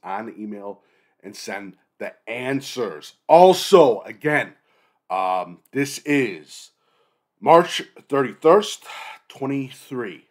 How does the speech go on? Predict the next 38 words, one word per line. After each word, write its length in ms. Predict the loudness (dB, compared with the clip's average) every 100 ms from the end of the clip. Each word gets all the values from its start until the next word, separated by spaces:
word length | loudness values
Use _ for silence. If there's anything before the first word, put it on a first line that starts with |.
| _
twenty 200 | -20 -18
twenty-three. 640 | -16 -14 -16 -14 -14 -14 -18 _ _ _ _
It 80 | -16
is 160 | -14
ten 220 | -12 -10 -6
fifty-one 640 | -6 -6 -8 -4 -4 -4
A 280 | -10 -12 -10
M. 140 | -12 -14 _ _ _ _ _ _ _ _ _ _ _
If 160 | -16 -8
you're 120 | -2
watching 400 | 2 0 0 -6
this 260 | -8 -8 -10
in 480 | -10 -10 -10 -10
May, 640 | -6 -4 -2 0 -2 -4 -8
June, 400 | -14 -12 -12 -10
July, 560 | -10 -6 -6 -8 -12 -18 _ _ _
there 260 | -2 -2
have 240 | -4 -10 -12 _ _
been 200 | -14 -12
names 440 | -10 -10 -10 -12 -16 _
added 460 | -12 -10 -8 -10 -14 _
to 100 | -18
the 140 | -14
list. 420 | -14 -10 -10 -10 -18
Make 140 | -18
sure 180 | -14 -14
you 60 |
check 240 | -14 -16 -16
out 100 | -18
the 80 | -12
watch 260 | -12 -12
list 220 | -16 -16 -16
on 200 | -16 -16
deep 200 | -20 -18
dish 160 | -18
football 320 | -16 -16 -12
dot 180 | -12 -14
com. 260 | -16 -16